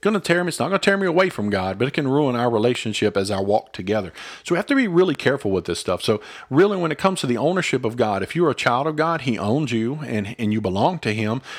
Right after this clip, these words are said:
You have freedom in Christ Jesus, but you are still the child of God and you are still under his ownership.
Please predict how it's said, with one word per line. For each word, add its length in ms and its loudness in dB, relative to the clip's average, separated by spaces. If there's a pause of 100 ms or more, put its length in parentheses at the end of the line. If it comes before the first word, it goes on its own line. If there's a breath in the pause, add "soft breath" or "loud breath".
(100)
You 120 -2
have 200 -2
freedom 380 0
in 100 -4
Christ 380 0
Jesus, 320 -2
but 180 -2
you 80 0
are 60 0
still 400 0
the 100 -2
child 300 2
of 100 -6
God 260 2
and 120 -2
you 100 0
are 60 -4
still 340 0
under 160 0
his 220 0
ownership. 500 -2